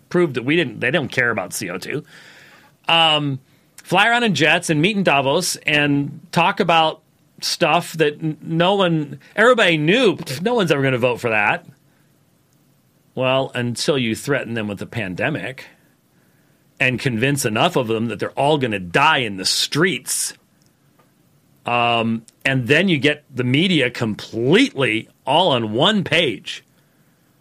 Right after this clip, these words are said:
repeating the same stuff. No matter what channel you go to, here's the stuff up in the corner. How many have died? How many died today? How many died near you?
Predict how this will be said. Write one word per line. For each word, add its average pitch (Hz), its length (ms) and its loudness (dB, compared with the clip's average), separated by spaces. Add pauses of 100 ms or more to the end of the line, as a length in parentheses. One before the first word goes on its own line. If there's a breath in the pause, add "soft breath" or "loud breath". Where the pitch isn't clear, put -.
(480)
repeating 139 480 2
the 104 80 -4
same 196 440 2
stuff. 165 600 0 (300 soft breath)
No 135 40 -2
matter 139 200 4
what 202 120 4
channel 220 340 2
you 202 140 2
go 175 220 4
to, 147 300 -2 (180 loud breath)
here's 185 360 2
the 165 80 -2
stuff 185 340 2
up 175 160 0
in 170 60 -2
the 156 60 2
corner. 156 420 -2 (180 soft breath)
How 165 180 4
many 170 220 2
have 143 160 0
died? 131 460 2 (120)
How 170 140 0
many 175 140 2
died 160 320 4
today? 143 380 2
How 143 160 0
many 180 140 2
died 160 400 2
near 160 160 2
you? 151 420 2